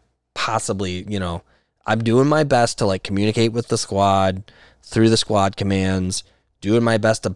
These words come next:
play, do, you know. And then there was, obviously, there were some games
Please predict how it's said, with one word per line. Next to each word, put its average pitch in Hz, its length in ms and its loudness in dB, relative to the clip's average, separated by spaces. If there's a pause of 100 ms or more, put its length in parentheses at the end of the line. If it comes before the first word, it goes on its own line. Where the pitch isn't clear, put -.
(160)
play, 101 420 -2
do, 104 160 -8
you 107 120 -2
know. 87 240 -2 (640)
And 151 180 2
then 165 120 4
there 160 100 6
was, 143 220 4
obviously, 120 400 0
there 95 100 -2
were 92 40 -4
some 110 320 -2
games 139 480 2